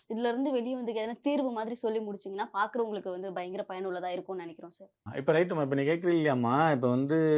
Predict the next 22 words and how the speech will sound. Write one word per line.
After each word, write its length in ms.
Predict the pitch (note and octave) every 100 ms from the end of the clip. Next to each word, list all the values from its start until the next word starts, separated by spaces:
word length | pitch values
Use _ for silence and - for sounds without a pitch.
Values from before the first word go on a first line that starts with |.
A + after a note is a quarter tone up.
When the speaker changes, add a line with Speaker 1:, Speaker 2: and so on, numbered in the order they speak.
| D3 C#3 - _ _
Speaker 2:
கணவன் 340 | C#3+ D3 D3+
மனைவி 320 | D3+ C#3+ C3+ B2+
பிரிவினை 400 | C#3 C#3+ C#3+ C3+
இல்லாம 320 | C3 C#3 C3+
இருக்கிறதுக்கு 580 | A#2+ B2 A#2 B2 C3+ C3
என்ன 240 | C3 C3
தீர்வு 380 | A2+ C3+ C3 B2
அப்படின்னு. 300 | A2 G#2+ A2
என்ன 240 | C#3+ G#3
நோயின்னே 460 | F#3 D#3+ G3+ G3 F#3+
தெரியாம 360 | F3 E3 E3
நான் 120 | D#3+ C#3+
மருந்து 260 | C#3 C#3+
கொடுக்க 220 | C#3+ C3
முடியாதுல்ல. 400 | B2+ A#2 A#2 A2+
Speaker 1:
கண்டிப்பா. 160 | A#2 E3
Speaker 2:
புரியுதுங்களா? 360 | C3+ A#2+ A2 F2
முதல்ல 320 | E2+ C3 G3
ஒருத்தர் 180 | F3 D3+
நோயாளி 340 | C#3 D3+ E3
உள்ள 300 | D3+ D3 D3
வர்றாரு, 480 | C3 A#2+ G2+ B2+ D3